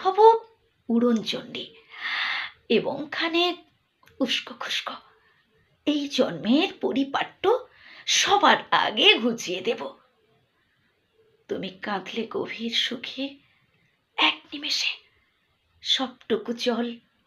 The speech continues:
শুষে নেব। মনে থাকবে?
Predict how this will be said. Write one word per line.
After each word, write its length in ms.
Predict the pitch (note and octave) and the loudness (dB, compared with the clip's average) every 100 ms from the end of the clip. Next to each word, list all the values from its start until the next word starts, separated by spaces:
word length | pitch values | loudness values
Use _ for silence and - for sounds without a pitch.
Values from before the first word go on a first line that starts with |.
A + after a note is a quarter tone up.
| _ _ _ _ _ - | _ _ _ _ _ -8
শুষে 420 | - A#3 - C#4 C4 | -8 -6 -2 -2 -2
নেব। 160 | C4 - - _ _ _ _ _ _ _ _ - | -6 -10 -20 _ _ _ _ _ _ _ _ -8
মনে 180 | F3+ - - | -8 -8 -12
থাকবে? 320 | A3+ - | -14 -14